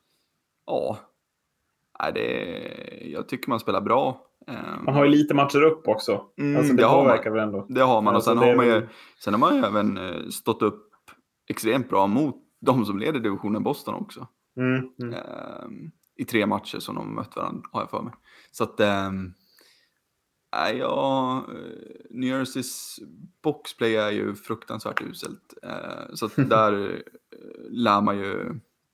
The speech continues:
Speaker 1: lär man ju, eh, lösa någonting, helt klart. Eh, men, ehm,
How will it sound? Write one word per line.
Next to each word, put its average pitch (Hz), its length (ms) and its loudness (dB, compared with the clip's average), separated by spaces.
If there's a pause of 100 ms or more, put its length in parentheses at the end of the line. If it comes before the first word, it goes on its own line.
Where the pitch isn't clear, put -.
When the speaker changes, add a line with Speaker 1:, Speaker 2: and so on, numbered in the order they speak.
(560)
Speaker 1:
lär 123 260 2
man 107 160 4
ju, 101 340 0
eh, - 580 -6
lösa 113 360 4
någonting, - 520 -2
helt 101 220 -4
klart. - 300 -6 (140)
Eh, 82 320 -10 (100)
men, 101 400 -2
ehm, 98 300 -2